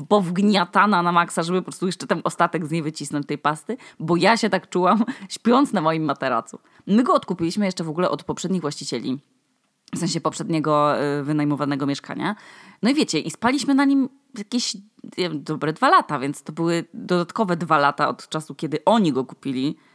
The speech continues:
A on, jak myśmy go wzięli od nich, to on nie był jakiś taki wybitnie pierwszej świeżości.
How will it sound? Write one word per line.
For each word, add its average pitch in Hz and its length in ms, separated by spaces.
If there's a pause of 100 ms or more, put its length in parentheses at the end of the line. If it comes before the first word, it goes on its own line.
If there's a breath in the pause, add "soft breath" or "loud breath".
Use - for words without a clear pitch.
(420 soft breath)
A - 180
on, 220 260 (100)
jak 180 140
myśmy 208 280
go 196 100
wzięli 196 300
od 190 140
nich, 214 180
to 226 260
on 233 180
nie 403 80
był 196 120
jakiś 147 200
taki 139 340 (120)
wybitnie 147 560
pierwszej 135 640 (140)
świeżości. - 580